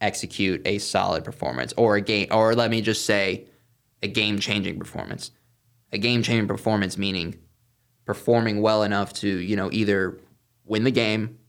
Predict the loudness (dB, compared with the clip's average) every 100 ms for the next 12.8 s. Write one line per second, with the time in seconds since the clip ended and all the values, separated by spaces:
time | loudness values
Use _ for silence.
0 | _ _ 2 2 2 0 2 4 4 2
1 | -2 -4 -4 0 2 2 0 -2 -4 -4
2 | -4 -4 -8 -12 -14 -10 -8 -4 -4 -6
3 | -6 -4 -2 0 -2 -2 -4 -6 -10 -20
4 | _ _ _ _ -6 -2 -2 0 2 2
5 | 0 -6 -14 _ _ _ _ _ _ -10
6 | -6 -6 -6 -6 -2 -2 -2 -4 -4 -4
7 | -6 -20 _ _ _ _ _ -12 -10 -10
8 | -4 0 2 0 0 2 2 -2 -6 -10
9 | _ _ -4 -2 0 -2 -6 -14 _ _
10 | _ _ 0 0 2 0 -2 0 2 2
11 | 0 0 0 2 0 0 0 2 2 0
12 | 0 -2 -2 -4 0 0 0 -4